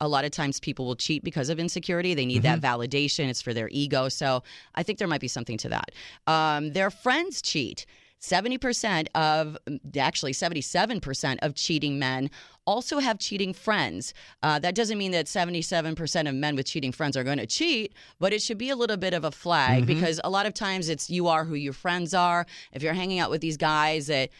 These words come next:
Speaker 1: cheat all the time, they don't think it's a big deal. So maybe your man is like, "Well, I must be the odd man out. Like, it must not be a big deal because everybody I know does it." So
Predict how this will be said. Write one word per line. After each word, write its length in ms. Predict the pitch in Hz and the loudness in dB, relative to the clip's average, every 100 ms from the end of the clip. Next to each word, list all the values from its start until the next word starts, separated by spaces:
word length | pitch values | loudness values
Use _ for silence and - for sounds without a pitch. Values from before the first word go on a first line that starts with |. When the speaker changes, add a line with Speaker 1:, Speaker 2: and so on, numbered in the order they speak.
| - - | -20 -6
Speaker 1:
cheat 260 | - 262 | 0 2
all 140 | 233 214 | 2 0
the 80 | |
time, 300 | 208 220 208 | 0 0 0
they 120 | 185 320 | 0 0
don't 180 | 339 | 0
think 140 | 220 170 | -2 -2
it's 140 | 156 | -2
a 60 | 156 | 0
big 240 | 139 139 | -2 -2
deal. 360 | 139 143 156 180 | 0 2 2 0
So 180 | - 185 | -2 -2
maybe 300 | 190 233 220 | 0 0 0
your 180 | 196 | -2
man 300 | 175 165 214 | 0 0 0
is 140 | 240 190 | -2 -2
like, 160 | 165 | -2
"Well, 240 | 139 143 - | 0 0 0
I 160 | 139 302 | -2 -2
must 240 | 453 - | -6 -4
be 280 | 180 170 156 | -2 -2 0
the 140 | 139 | 0
odd 220 | 143 196 | 2 0
man 220 | 190 185 180 | -2 -4 -2
out. 400 | 226 247 196 160 | -2 -2 -2 0
Like, 320 | 160 180 - | -2 -4 -8
it 140 | 170 180 | -4 2
must 240 | 226 - | 2 2
not 160 | 277 214 | -2 2
be 140 | 220 | 0
a 40 | |
big 200 | 196 208 | 0 -2
deal 300 | 156 226 285 | -2 0 0
because 200 | 202 165 | 0 0
everybody 340 | 175 202 202 196 | 0 0 0 0
I 100 | 180 | 2
know 220 | 175 262 | 2 2
does 280 | 180 147 156 | 2 2 0
it." 260 | 175 190 | -4 -4
So 580 | - 165 160 156 160 156 | -2 2 4 4 2 0